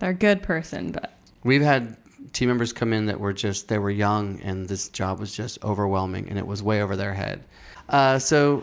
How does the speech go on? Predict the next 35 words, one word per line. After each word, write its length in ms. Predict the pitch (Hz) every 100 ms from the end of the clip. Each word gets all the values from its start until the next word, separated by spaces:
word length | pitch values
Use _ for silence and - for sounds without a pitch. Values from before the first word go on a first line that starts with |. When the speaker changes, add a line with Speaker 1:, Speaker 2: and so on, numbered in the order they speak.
| 147
Speaker 2:
we 160 | 143 151
also 380 | 143 208 - 190
do 300 | 147 151 143
what's 160 | 139
called 180 | - 139
a 40 |
training 320 | 131 143 147 117
guide. 240 | 95 98
This 180 | 110 -
is 80 | 120
just 180 | 123
in 60 | 127
the 60 | 113
last 320 | 107 107 -
year 180 | 107 104
we, 180 | 101 98 - - -
we 280 | 104 101
came 320 | 98 - 117 110
up 160 | 104
with 100 | 104
this 160 | 98 95
training 320 | - 104 101
guide, 240 | 95 95
and 80 | 95
this 120 | 98 -
was 80 | -
kind 180 | -
of 80 | 101
a 60 | 95
joint 340 | - 98 98 -
effort. 480 | 92 - 95 - -
When 180 | - 107
somebody 400 | 101 120 120 123
does 480 | 107 98 95 92 - -
something 640 | 98 95 98 95 95